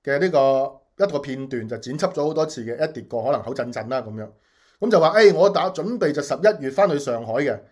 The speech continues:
但係最衰都係美國，佢嗰個武漢肺炎檢測嘅標準遠遠落後於中國。」咁令到佢耽誤咗上機嘅時間，最後尾就只好退票，然後呢，就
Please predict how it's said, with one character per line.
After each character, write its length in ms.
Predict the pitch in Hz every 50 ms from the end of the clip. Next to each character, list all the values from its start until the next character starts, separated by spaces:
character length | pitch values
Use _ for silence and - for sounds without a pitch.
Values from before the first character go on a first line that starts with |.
| _ _ _ _
但 120 | - 151 165
係 80 | 175
最 220 | 175 220 220 226 214
衰 160 | - 262 247
都 80 | 180
係 100 | 180 208
美 160 | 180 165 175 180
國， 400 | 180 190 180 190 190 - - _ _ _ _ _ _ _
佢 100 | - 196
嗰 100 | 226 240
個 140 | 233 214 202
武 200 | 202 185 170 196
漢 200 | 190 196 202 202
肺 160 | 185 196 180
炎 180 | 180 147 131 131
檢 240 | - 143 170 214 226
測 160 | 226 233 -
嘅 160 | - 190 180
標 180 | - 240 240 220 180
準 240 | 170 151 220 214
遠 160 | 180 147 147 175
遠 200 | 175 165 170 180
落 160 | 170 156 156
後 140 | 151 151 160
於 80 | 208 226
中 240 | - 233 214 214
國。」 320 | 185 180 160 147 - - - _ _ _ _ _ _ _ _ -
咁 180 | 175 226 233
令 160 | 226 180 156
到 120 | 156 170 170
佢 120 | 160 170
耽 260 | 180 175 208 214 208
誤 220 | 196 175 147 151 156
咗 100 | 175 196 202
上 240 | - 139 147 180
機 80 | 175 196
嘅 120 | 196 175
時 200 | 156 - - 113
間， 280 | 107 156 156 143 120 107 -
最 100 | - 160 170
後 80 | 196 202
尾 160 | 202 202 190
就 120 | 156 131
只 160 | 131 147 170
好 80 | 180 180
退 200 | 175 147 127 127
票， 200 | 123 143 127 107 - - _ _ _ _ _ _ -
然 120 | 117 113 110
後 120 | 117 131
呢， 100 | 156 170
就 120 | 175 160